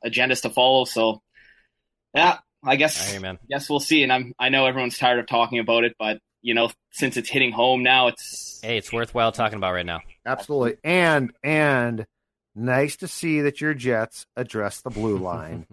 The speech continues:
Speaker 2: <laughs>
Speaker 3: after allowing it to fall apart.
Speaker 2: <laughs>
Speaker 3: Whoever thought that Dustin Byfuglien would yank the rug out on a franchise
Speaker 2: <laughs>
Speaker 3: like he did? Just be thankful that Evander Kane is long gone.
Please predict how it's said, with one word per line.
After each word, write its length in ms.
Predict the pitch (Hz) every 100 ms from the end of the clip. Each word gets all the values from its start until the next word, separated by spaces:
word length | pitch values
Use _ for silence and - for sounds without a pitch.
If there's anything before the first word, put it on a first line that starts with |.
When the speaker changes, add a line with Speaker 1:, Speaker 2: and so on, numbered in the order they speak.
| - 98
Speaker 2:
<laughs> 240 | - -
Speaker 3:
after 360 | 131 139 160 139
allowing 460 | 135 139 156 160
it 100 | 165
to 80 | 143
fall 360 | - 131 135 143
apart. 380 | - 135 107
Speaker 2:
<laughs> 340 | 87 - 101 -
Speaker 3:
Whoever 420 | 113 240 226 233 247
thought 260 | 214 190
that 160 | 170 123
Dustin 420 | 147 156 196 147
Byfuglien 460 | 135 151 - 131 117
would 160 | 110
yank 420 | 107 110 127 160 - 139
the 80 |
rug 380 | 135 120 131 135
out 220 | 123 107 -
on 120 | 110
a 80 | 107
franchise 1000 | - 127 123 120 113 90 82 80 - - _ _
Speaker 2:
<laughs> 280 | - _ -
Speaker 3:
like 160 | 120 131
he 120 | 139
did? 220 | 131 135
Just 220 | 131 165 -
be 120 | 190
thankful 500 | 170 165 139 113 151
that 140 | 135
Evander 420 | 120 113 127 127 127
Kane 260 | - 131
is 160 | 120 -
long 300 | 101 104 101
gone. 340 | 95 73 76